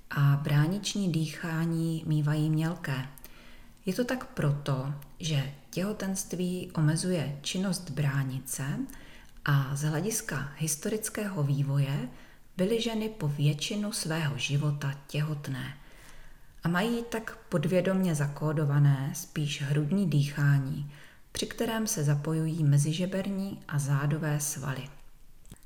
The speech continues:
Pokud stagnuje přirozený pohyb ve spodní části těla, tak stagnuje i cirkulace látek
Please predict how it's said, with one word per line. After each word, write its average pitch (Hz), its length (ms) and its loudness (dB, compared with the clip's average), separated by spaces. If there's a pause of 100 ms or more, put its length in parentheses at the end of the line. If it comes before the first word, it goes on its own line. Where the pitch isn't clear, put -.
(120)
Pokud 247 340 0
stagnuje 170 840 2
přirozený 170 760 0
pohyb 143 420 -2
ve 139 300 0
spodní 180 600 0
části 143 520 2
těla, 123 560 -4 (400)
tak 143 320 -8
stagnuje 180 680 -2
i 147 160 -2
cirkulace 147 720 -4
látek 131 720 -6